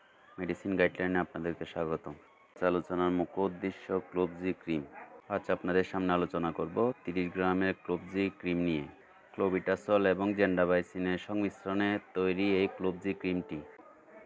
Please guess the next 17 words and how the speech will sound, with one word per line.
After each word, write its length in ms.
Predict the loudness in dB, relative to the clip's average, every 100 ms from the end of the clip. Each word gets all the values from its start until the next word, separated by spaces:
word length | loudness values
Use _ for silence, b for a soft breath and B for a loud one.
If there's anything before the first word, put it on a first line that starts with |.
| -20 -16 -6
এই 140 | -6 -4
ক্রিমটি 360 | -4 -2 -2 -6
কী 100 | -6 -6
কী 100 | -4 0
কাজে 220 | 0 2 0
ব্যবহৃত 380 | 2 0 0 -4 -2
হয়, 220 | 0 0 -2 -8 -20 -20 -20 -20 -20 -8
কোন 140 | -6 -4
কোন 100 | 0 0
রোগের 220 | 0 -2 -2
জন্য 140 | -2 0
ব্যবহার 260 | 2 2 0
করবেন, 320 | -2 -2 0 -2 -2 0
কারা 180 | 2 4
ব্যবহার 300 | 4 4 2 0
করবেন, 340 | -6 -2 -2 -2 -6 -18 -20 -20 -20 -20 -20 -20 -20 -20 -20 -20 -20 -20 -20 -20 -14
কিসের 300 | -12 -12